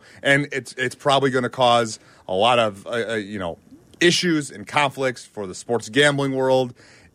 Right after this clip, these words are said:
It's going to probably cause some issues for people tuning in the fights. Maybe a fighter takes, uh, you know, th-, themselves off the gas pedal if they're up two rounds to one.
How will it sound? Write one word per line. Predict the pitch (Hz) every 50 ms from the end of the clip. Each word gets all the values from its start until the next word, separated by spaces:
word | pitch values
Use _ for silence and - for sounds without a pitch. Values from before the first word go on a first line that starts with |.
| _ _
It's | 120 120 113 - -
going | 120 120 120 117 104
to | 110 113 110 113 110 107 92 - -
probably | - - 117 123 131 135 127 131 135 127
cause | - - 135 127 127 120 -
some | - 123 117
issues | 127 127 123 - 123 123 120 120 107 -
for | - - 117 113 110 110 110 107 104 - _ _ _ _ _ _ _ _ _ _
people | - 147 131 110 120
tuning | 113 - - 147 139 139 135 131 131
in | 123 113
the | 104
fights. | - - 160 170 170 165 143 - - -
Maybe | 113 110 110 110 104 110 110
a | 101 95
fighter | - - 113 110 110 107 104
takes, | 104 - 110 107 104 - - - - 95
uh, | 90
you | 104 113 117
know, | 107 104 101 101 101
th-, | 90 - 82 82 62 - 98
themselves | 104 95 92 - 104 95 95 95
off | 107 104 98
the | - 110
gas | 113 156 165 151 143
pedal | - - 147 139 135 135 131
if | 120 107
they're | - 107 107
up | 104 -
two | - - 123
rounds | 117 113 110 110 107 107
to | - 110
one. | 117 151 175 165 156 151